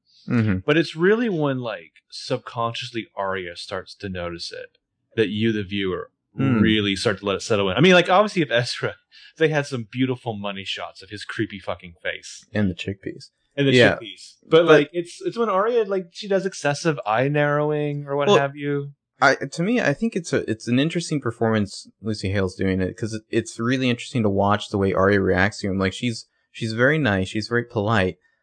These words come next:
Speaker 1: but it never seems like she totally trusts him.
Speaker 2: Mm-hmm.
Speaker 1: Like, she isn't, and she's, she's playing it much closer to the vest. Like, it's, it's like she's willing to be friendly with this guy, but, like, her guard is up.
Speaker 2: Mm-hmm.
Speaker 1: Um, and it's an,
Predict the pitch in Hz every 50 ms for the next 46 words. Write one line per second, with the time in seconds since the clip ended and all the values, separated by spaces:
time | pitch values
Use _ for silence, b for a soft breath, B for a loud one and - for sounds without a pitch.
0 | _ _ - 120 117 117 101 113 113 120 127 139 170 175 170 - - 151 147 143
1 | 139 - 131 120 - - 120 107 - - 120 117 120 113 104 98 - - 104 101
2 | 98 - - - - - - _ _ _ _ _ _ _ _ _ 120 113 101 98
3 | 98 113 107 - - 135 139 147 147 - 170 160 147 123 - _ _ _ _ _
4 | _ - 139 135 - - - 160 147 123 - - _ _ _ - - - 139 -
5 | - - - 180 190 180 131 123 131 127 - - - 127 123 123 - 139 120 110
6 | 98 87 90 104 104 90 73 - - - - _ _ _ _ _ - 117 117 -
7 | 131 120 - - 120 127 - - 131 120 117 - 131 117 117 117 131 135 147 151
8 | 135 123 113 - - 147 156 151 123 101 95 - 95 - - - 95 95 92 92
9 | 92 - - 98 98 - - 120 110 107 - 117 117 127 127 113 95 - - -
10 | 104 87 78 - - _ _ _ _ _ _ _ _ _ - 104 104 98 92 87
11 | 80 76 - - 117 120 120 - - - - - 120 113 - - - 120 107 -